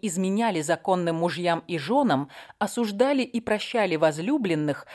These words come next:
выбирали между патриотическим нахождением под пулями на поле боя и трусливым бегством ради спасения собственной жизни. Возможно, и сам Толстой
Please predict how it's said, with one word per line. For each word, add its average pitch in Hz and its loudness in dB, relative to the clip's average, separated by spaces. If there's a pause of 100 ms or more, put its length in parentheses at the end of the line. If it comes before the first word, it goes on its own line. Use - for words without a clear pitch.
(140)
выбирали 196 2
между 180 -2
патриотическим 190 -2
нахождением 170 0
под - 0
пулями 190 2
на 165 2
поле 170 -2
боя 254 4 (300)
и 240 0
трусливым 262 2
бегством 240 0 (160)
ради 170 2
спасения 233 0
собственной 165 -4
жизни. 131 -8 (540)
Возможно, 170 -2
и 160 -6
сам 262 -4
Толстой 147 0